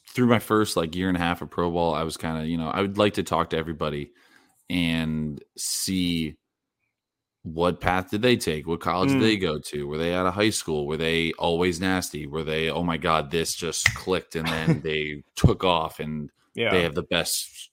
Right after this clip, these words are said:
Speaker 1: curveball anyone's ever seen? Like, I love to talk to guys about that stuff 'cause it, there really is a million ways to make it to the, to the minor leagues. And if there's a million ways to make it to the minors, there's a million ways to make it to the big leagues.
Speaker 2: Yeah.
Speaker 1: Um,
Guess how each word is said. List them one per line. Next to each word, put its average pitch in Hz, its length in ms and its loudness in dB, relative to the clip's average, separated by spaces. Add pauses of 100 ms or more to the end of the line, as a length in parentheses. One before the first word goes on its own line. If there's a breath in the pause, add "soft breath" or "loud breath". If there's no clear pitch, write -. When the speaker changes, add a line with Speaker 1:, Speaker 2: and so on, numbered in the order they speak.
Speaker 1:
curveball 82 440 2
anyone's 80 240 -2
ever 73 120 -4
seen? 85 380 0
Like, 73 240 -10 (360 soft breath)
I - 80 0
love 104 240 6
to 92 80 -10
talk 95 220 0
to 87 80 -6
guys 85 180 -2
about 82 180 -4
that 95 220 -2
stuff - 320 -8
'cause 78 440 -4 (600)
it, 104 180 0
there 110 120 4
really 101 400 4
is 92 160 4
a 82 40 2
million 85 380 2
ways 76 260 -4
to - 80 -10
make 78 220 -2
it 71 80 -10
to 76 100 -10
the, 73 220 -4
to - 140 -8
the 85 60 2
minor 85 220 2
leagues. 87 380 2
And 80 200 -6
if 76 80 -8
there's 82 140 -4
a 82 40 -4
million 90 200 2
ways 87 200 0
to 82 40 -6
make 82 160 -2
it 78 80 -8
to - 40 -16
the 80 60 -8
minors, 78 380 -4
there's 71 140 -12
a 76 40 -10
million 76 240 -6
ways 73 240 -8
to - 80 -10
make 73 120 -10
it - 60 -20
to 67 60 -12
the 60 60 -14
big 55 160 -12
leagues. - 300 -14 (380)
Speaker 2:
Yeah. 80 220 -2
Speaker 1:
Um, 71 400 -6